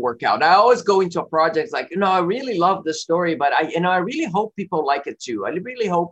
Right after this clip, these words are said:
that it works out." But I, it's, I never know. Even, like,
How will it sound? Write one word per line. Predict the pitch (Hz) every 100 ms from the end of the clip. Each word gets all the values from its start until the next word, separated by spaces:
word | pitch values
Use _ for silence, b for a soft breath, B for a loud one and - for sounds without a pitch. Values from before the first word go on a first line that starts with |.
| -
that | 135
it | 135
works | 120 120 -
out." | 69 - _ _ _ _ _ - 202
But |
I, | 240 233 220
it's, | - -
I | 214
never | 220 254 220 185
know. | 170 107 - _ _ _ -
Even, | 240 277 262
like, | 220 202